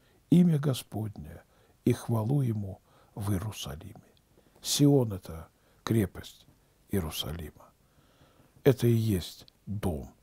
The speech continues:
Давида. Это крепость, башня, в которую убегает праведник. Как и сказано,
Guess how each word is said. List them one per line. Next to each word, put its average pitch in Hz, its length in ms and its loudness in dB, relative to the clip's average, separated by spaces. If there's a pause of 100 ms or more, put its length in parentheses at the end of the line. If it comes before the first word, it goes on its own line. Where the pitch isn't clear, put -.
(380)
Давида. 85 580 -4 (720)
Это 127 300 6
крепость, 127 680 4 (240)
башня, 135 920 6 (380)
в - 100 -16
которую 120 420 2
убегает 113 600 -2 (420)
праведник. - 800 -6 (340)
Как - 240 -4
и 107 40 -4
сказано, - 600 -10